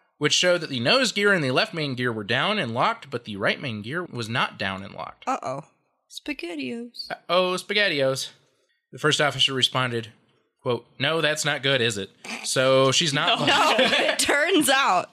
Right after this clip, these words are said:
Speaker 1: "So she's not locked. So alternate landing gear?" End quote. The captain acknowledged, stating, quote, "Alternate extension, you want to grab the Q R H?" End quote. The first officer responded, "Yes." And then the captain stated, "You want to whip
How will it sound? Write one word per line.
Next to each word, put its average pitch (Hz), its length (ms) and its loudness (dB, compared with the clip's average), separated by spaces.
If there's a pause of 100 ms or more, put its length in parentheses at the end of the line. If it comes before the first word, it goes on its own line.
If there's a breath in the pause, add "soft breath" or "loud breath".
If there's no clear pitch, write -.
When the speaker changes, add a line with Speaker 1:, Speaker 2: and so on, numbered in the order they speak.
(120)
Speaker 1:
"So 175 300 2
she's 175 240 2
not 202 260 0
locked. 143 380 0
So 131 720 4
alternate 170 420 2
landing 202 320 0
gear?" 311 240 0 (500)
End 101 140 -6
quote. 107 280 -6 (440)
The - 60 -4
captain 170 320 -2
acknowledged, 143 520 0
stating, 117 420 0
quote, 107 260 -6
"Alternate 190 360 4
extension, 165 640 0
you 151 180 -6
want 156 300 0
to 143 60 -10
grab 156 240 2
the 135 60 -10
Q 156 200 -2
R 143 140 6
H?" - 380 -2 (300)
End 107 120 -16
quote. - 220 -10 (640)
The 113 60 -16
first 147 220 2
officer 123 240 0
responded, 110 300 -4
"Yes." - 340 -6 (200)
And 127 100 -6
then 123 100 0
the 113 60 -4
captain 131 420 -4
stated, 110 460 -4 (340)
"You 139 140 -4
want 156 160 4
to 135 40 0
whip 156 260 0